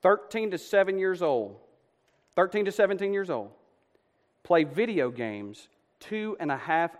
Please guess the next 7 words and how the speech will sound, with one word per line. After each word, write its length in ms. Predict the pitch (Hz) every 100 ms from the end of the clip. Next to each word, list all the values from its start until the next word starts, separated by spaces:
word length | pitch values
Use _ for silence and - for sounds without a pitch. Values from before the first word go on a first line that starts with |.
| -
hours 540 | 147 143 113 104 - _ 139
every 480 | 143 143 139 135 139 -
day. 340 | 117 113 92 98 _ _ _ _ _ _ _ _ _ _ _ _ _ _ _ _ _ _ _ _ _ _ _ _ _ _ _ _ _ _ _ _ _ _ _
Sixty-six 920 | - - 269 269 240 202 - 339 349 -
percent 360 | 185 160 185
of 80 | 170
children, 600 | - 196 185 175 190 202